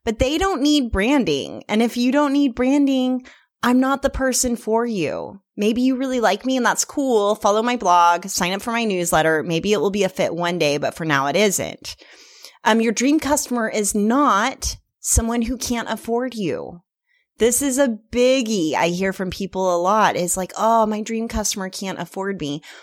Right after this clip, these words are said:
Well, then you either need to figure out a way to be affordable for your dream customer. Maybe it's scaling in a different way. Maybe it's creating specific spots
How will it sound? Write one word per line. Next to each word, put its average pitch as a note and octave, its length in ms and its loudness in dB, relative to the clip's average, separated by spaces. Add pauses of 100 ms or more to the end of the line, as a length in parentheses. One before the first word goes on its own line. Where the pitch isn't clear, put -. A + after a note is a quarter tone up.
(160)
Well, A3 120 2
then A#3+ 200 2
you A#3+ 200 2
either C#4 340 0
need A#3+ 180 0
to G#3 80 0
figure F#3+ 320 -2
out G#3+ 140 2
a A#3+ 60 -2
way F3 340 2
to F#3+ 160 -10
be F3 260 -2
affordable E3 1000 0
for E3+ 160 -2
your G3 160 0
dream D3+ 280 -4
customer. D#3 600 -6
Maybe E3+ 240 -2
it's B2 140 0
scaling D#3 560 0
in C#3+ 80 -2
a C#3+ 80 0
different C#3+ 400 -10
way. G#3 440 0 (340)
Maybe D#3+ 380 2
it's C#3+ 460 0 (140)
creating D3+ 680 -2
specific - 600 -4
spots - 760 0